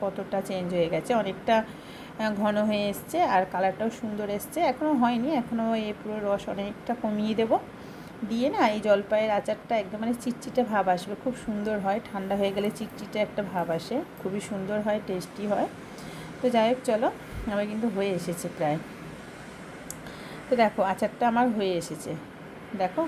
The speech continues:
কেমন, ঠিক এই রকম ঘন থাকবে। আমি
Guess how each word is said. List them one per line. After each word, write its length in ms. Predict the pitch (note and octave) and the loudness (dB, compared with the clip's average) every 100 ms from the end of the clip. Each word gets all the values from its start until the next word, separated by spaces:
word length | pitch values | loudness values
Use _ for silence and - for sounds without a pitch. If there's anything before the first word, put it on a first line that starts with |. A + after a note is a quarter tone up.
| - | 0
কেমন, 300 | G3+ F3+ F#3+ C4+ - - - - - - - | 0 2 2 0 -2 -12 -14 -14 -14 -14 -2
ঠিক 160 | B3+ B3+ - | -2 -2 -2
এই 80 | A3+ A3+ | 2 4
রকম 200 | A3 A#3+ A#3 G3+ | 2 2 0 2
ঘন 120 | G3+ G3+ | 0 -2
থাকবে। 260 | G#3+ G3 G#3+ | -4 -2 0
আমি 100 | A#3 | 2